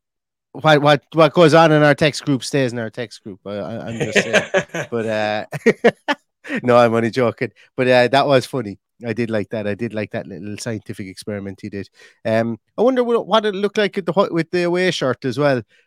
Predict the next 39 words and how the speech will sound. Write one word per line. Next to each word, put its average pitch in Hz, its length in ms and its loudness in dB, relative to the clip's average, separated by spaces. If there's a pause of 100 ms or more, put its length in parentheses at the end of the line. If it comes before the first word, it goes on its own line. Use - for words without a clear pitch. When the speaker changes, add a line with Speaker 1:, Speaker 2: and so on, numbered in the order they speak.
(120)
Speaker 1:
Um, 123 460 -8 (400)
you 127 140 -4
know, 127 160 2
now 135 200 0
when 123 120 0
the 117 60 0
away 127 200 0
shirt 120 300 -6
is 117 140 -8
worn, 117 420 -6 (100)
uh, 120 40 -8
I 113 160 -6
wonder 120 200 -6
will 117 120 -4
it 110 120 -10
Speaker 2:
Yeah. 135 140 -6
Speaker 1:
st-, 123 100 -6
will 120 120 -2
Speaker 2:
But 208 60 2
Speaker 1:
it - 20 4
Speaker 2:
we 233 80 2
Speaker 1:
be 349 80 4
Speaker 2:
did 285 80 4
Speaker 1:
as, 233 60 -6
Speaker 2:
see 220 120 4
it 180 80 6
Speaker 1:
as, 170 60 6
Speaker 2:
in 156 40 2
Speaker 1:
as 147 60 2
Speaker 2:
America. 165 280 6
It 151 40 6
Speaker 1:
cool. 151 60 4
Speaker 2:
was 156 100 4
much, 190 160 4
it - 120 -8
was 170 120 2
much 202 160 0 (100)
the 156 80 -6
same. 143 320 -2